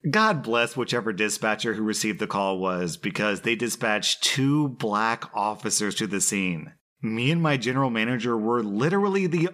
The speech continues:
only white people involved in this train wreck, aside from the bigot Joe. And I watched with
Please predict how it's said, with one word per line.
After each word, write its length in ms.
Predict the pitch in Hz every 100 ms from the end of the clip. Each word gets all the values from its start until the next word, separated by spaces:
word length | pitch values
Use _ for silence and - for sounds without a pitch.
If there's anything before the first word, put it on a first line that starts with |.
| -
only 380 | 127 143 170
white 300 | 170 120 131
people 300 | 131 147 147
involved 400 | 131 110 117 127
in 100 | 131 123
this 200 | 110 -
train 480 | - 113 113 117
wreck, 420 | 107 98 87 82 -
aside 400 | 139 - 170 165
from 140 | 139 117
the 80 |
bigot 460 | 95 110 104 98 95
Joe. 560 | 82 98 98 90 - -
And 180 | - 131
I 120 | 135
watched 460 | 147 120 120 165 -
with 200 | 165 147